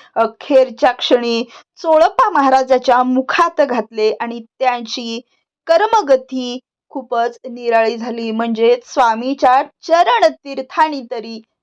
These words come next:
त्यांना सद्गती पोहोचली. तर आयुष्यभर ज्या चोळप्पा महाराजांनी स्वामी सेवा केली, स्वामींच्या चरणाशी राहून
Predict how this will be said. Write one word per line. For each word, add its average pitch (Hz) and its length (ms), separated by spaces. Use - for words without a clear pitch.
त्यांना 247 360
सद्गती 294 720
पोहोचली. 233 680
तर 233 260
आयुष्यभर 285 800
ज्या 254 200
चोळप्पा 294 600
महाराजांनी 240 760
स्वामी 262 500
सेवा 262 380
केली, 226 500
स्वामींच्या 370 680
चरणाशी 339 680
राहून 262 440